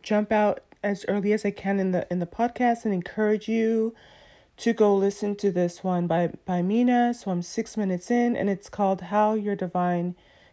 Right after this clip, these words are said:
Human Design Impacts Your Identity. She is a projector. Um,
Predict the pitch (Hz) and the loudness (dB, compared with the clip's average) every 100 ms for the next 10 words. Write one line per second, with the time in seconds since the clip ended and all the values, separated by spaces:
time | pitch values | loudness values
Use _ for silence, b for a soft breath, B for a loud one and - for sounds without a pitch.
0 | _ 226 226 220 196 190 - 196 208 190 | _ 0 2 2 2 0 0 -4 -2 -4
1 | - 185 175 180 185 196 226 B B _ | -2 -2 -2 -2 0 -2 -4 B B _
2 | - - 277 302 269 247 226 214 - 185 | -4 2 4 4 2 2 2 0 2 0
3 | 185 226 220 240 - _ 190 185 | 0 -2 -2 -4 -8 _ 0 2